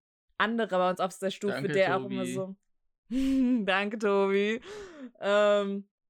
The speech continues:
Speaker 1: auf jeden Fall so ein anderer, der halt auch so voll outgoing war und so sehr dramatic und der hat auch die Hauptrolle bei uns im Literaturkurs im Stück. Tobi tatsächlich im anderen Literaturkurs.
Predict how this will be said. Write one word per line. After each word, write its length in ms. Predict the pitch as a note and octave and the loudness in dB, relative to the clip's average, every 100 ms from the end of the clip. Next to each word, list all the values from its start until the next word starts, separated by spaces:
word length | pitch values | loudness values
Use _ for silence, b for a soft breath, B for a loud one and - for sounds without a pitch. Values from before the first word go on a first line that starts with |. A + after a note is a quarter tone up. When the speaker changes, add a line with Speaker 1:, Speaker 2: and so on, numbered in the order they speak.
| _ _ _ _ _ | _ _ _ _ _
Speaker 1:
auf 120 | G#3+ G#3+ | -8 -2
jeden 200 | A3 A3+ | -2 0
Fall 160 | G#3+ | -2
so 80 | G#3+ | -2
ein 60 | G#3 | -4
anderer, 420 | G#3+ A#3 F#3+ F#3+ | -4 -2 -2 0
der 160 | F#3+ | 2
halt 160 | F#3+ G3 | 0 0
auch 80 | G3 | -4
so 140 | - | -6
voll 560 | - G#3 F#3+ F#3+ F#3+ - _ - | -4 2 4 4 2 0 _ -2
outgoing 680 | F#3 F#3 - F#3 F#3 F#3 F3 | 0 0 -2 -2 -2 -2 -2
war 560 | E3+ E3+ E3+ E3+ E3 | 0 2 2 2 0
und 560 | C3+ E3+ E3+ E3+ E3 E3 - - - _ - - | -2 -6 -8 -10 -12 -14 -20 -20 -20 _ -14 -12
so 200 | E3 F3+ | -8 -8
sehr 340 | D#3+ F#3 F3+ | -2 0 0
dramatic 600 | F#3 F3 F3 F3 F3 F3 E3+ | -2 -6 -2 0 0 -4 -6
und 140 | E3+ | -4
der 80 | F3+ | -4
hat 120 | F3 | -4
auch 80 | E3+ | -6
die 100 | F#3+ | -4
Hauptrolle 340 | F3 E3+ E3+ | -4 -2 -4
bei 140 | E3+ D#3 | -2 -4
uns 180 | D#3+ E3+ | -6 -12
im 100 | E3+ | -14
Literaturkurs 1000 | D3+ D#3+ D#3 - F3 - F3 F3 - _ | -12 -10 -10 -10 -14 -10 -10 -10 -12 _
im 200 | E3 E3 | -16 -14
Stück. 480 | - - F3 G#3 _ _ - | -16 -12 -10 -10 _ _ -4
Tobi 280 | G#3 B3 | -2 0
tatsächlich 440 | A3 G3 G#3 G3+ - | -2 -2 -2 -4 -8
im 300 | F3+ F3+ F3 | -6 -6 -4
anderen 340 | F#3+ F#3 E3 D#3+ | -4 -2 -6 -10
Literaturkurs. 840 | - D#3 - E3 - F#3 G#3 | -8 -8 -8 -12 -6 -6 -6